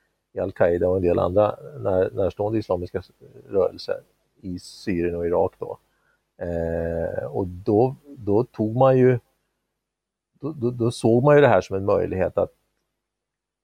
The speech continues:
där man tyckte att, att ledningen då för Al-Qaida var för långsamma, att man inte tog, tog chansen att utnyttja den när, när, när, när kriget i Syrien bröt ut.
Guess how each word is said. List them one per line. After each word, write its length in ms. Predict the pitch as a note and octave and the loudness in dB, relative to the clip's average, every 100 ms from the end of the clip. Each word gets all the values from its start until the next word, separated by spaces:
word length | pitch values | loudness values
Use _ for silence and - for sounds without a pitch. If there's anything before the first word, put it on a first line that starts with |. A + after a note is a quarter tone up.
| _ | _
där 300 | A#2+ C3+ A2+ | -20 -4 -2
man 160 | G2+ G2+ | 0 0
tyckte 260 | F#2 - | 0 2
att, 140 | F2 - | 0 0
att 160 | - | -4
ledningen 560 | G2 G2+ F#2 F#2 B2+ G#2+ | 0 4 4 2 0 0
då 120 | F2+ | 0
för 120 | - | 0
Al-Qaida 440 | F2+ - F2 F2 E2+ | -2 0 -2 0 -2
var 100 | E2+ | -2
för 120 | F2+ | 0
långsamma, 920 | F#2+ E2+ E2+ - B2+ G#2+ F2+ - - | 2 0 -4 -4 -2 -2 -4 -8 -8
att 120 | - | -8
man 120 | F#2 | -8
inte 200 | F2+ F#2+ | -6 -8
tog, 220 | - F2 E2+ - _ _ | -8 -12 -14 -20 _ _
tog 140 | F#2+ | -16
chansen 600 | - - A#2 B2 A2 G2+ | -8 0 2 0 -2 -6
att 80 | E2+ | -4
utnyttja 480 | F2 - G#2+ G#2+ - | -6 -6 -6 -2 -2
den 180 | F2 F2 | -2 -4
när, 160 | F2 | -6
när, 240 | - E2+ E2+ E2+ E2+ E2+ | -6 -4 -4 -4 -4 -4
när, 220 | F2+ G2+ - _ _ _ - | -4 -8 -8 _ _ _ -14
när 80 | |
kriget 360 | F2 F#2 E2+ - | -8 -6 -4 -6
i 40 | |
Syrien 320 | F#2+ E2+ E2 E2+ | -6 -4 -2 -2
bröt 200 | F2 C3+ | 0 0
ut. 340 | F2 - _ | 0 -2 _